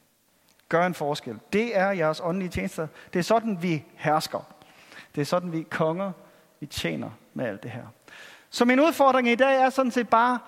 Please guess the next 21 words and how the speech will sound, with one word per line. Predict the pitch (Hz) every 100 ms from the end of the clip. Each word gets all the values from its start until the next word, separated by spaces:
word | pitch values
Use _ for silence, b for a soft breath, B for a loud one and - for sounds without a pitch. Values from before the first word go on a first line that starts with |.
| B B B _ -
tjen. | - 277 165 90 - - _ _ _ _ _ _ _ _ _ _ _ b b b b b
Fordi | - 220 254
når | 247
vi | 247 226 -
tjener | - 302 294 226
andre, | 226 226 262 220
tjener | 190 220 214 156
vi | 151
ham. | 139 98 92 - _ _ _ _ _ _ _ _ b b b -
Tjen | - 269
din | 220 214
familie, | 175 214 285 311 240 190 - B B -
tjen | 262 247
din | 214
arbejdsplads, | 202 220 240 214 - 214 208 -
tjen | - 247 214
din | 202
by | 175 254
og | 202
dit | 185
land. | 208 233 233